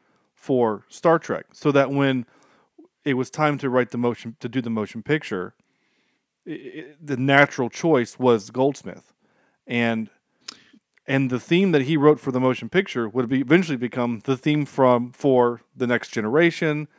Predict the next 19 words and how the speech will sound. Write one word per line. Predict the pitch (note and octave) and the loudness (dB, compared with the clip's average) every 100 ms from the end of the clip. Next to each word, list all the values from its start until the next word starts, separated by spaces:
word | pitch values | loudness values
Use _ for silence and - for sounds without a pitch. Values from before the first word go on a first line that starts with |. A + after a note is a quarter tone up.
| _ | _
and | B2+ C3 | -6 -4
then | B2 | -2
he | B2 | -4
would | A2+ | -6
go | A#2+ A#2 | -4 -2
on | A2 | -4
to | G2+ | -6
do | G#2 | -8
Voyager | F#2+ D3+ D#3 D3 C#3+ C#3+ D3 | 0 4 6 6 2 2 0
and | A#2+ - | -4 -6
Star | B2+ A2+ | -4 -2
Trek | A2+ G2 | -4 -4
Five | - C3+ C3 C3+ B2+ - | 4 6 6 4 -2 -10
and | A2+ G#2+ G#2+ - _ _ _ _ _ _ - | -8 -6 -6 -8 _ _ _ _ _ _ -16
Seven | - E3 C#3 C#3 C#3 C#3 A#2 | 0 6 8 6 0 -4 -8
and | A2 A2+ B2+ | -8 -8 -2
Eight | B2+ B2+ - | -2 -2 -6
and | B2 A2+ G#2+ G#2 G#2+ | -10 -8 -8 -8 -4
Nine. | A#2+ G2+ F2+ | -2 -2 -8